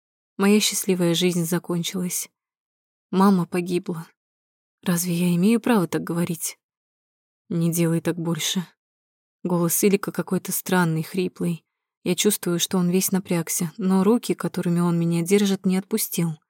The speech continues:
«Извините». Хочу сползти с него, но он не отпускает,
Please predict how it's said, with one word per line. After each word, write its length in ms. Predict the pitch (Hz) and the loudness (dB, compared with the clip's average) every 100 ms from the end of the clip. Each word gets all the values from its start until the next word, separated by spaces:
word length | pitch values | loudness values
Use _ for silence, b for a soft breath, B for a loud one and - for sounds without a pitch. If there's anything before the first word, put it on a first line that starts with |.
| _ _ _ _ _ _ _ _ _ - | _ _ _ _ _ _ _ _ _ -16
«Извините». 1400 | 180 190 196 196 190 202 _ _ _ _ - - 196 190 - _ _ _ _ _ _ _ | -10 -2 0 2 2 0 _ _ _ _ -6 0 2 0 -4 _ _ _ _ _ _ _
Хочу 300 | 202 - 190 | -2 0 -2
сползти 520 | - 196 196 - 185 | 0 0 0 -2 -4
с 140 | - | 0
него, 240 | 220 185 165 | 2 2 2
но 140 | 160 | 0
он 140 | 165 165 | 0 0
не 80 | 165 | -2
отпускает, 760 | - 226 - 214 165 160 - | -4 -6 -4 -2 -2 -2 -8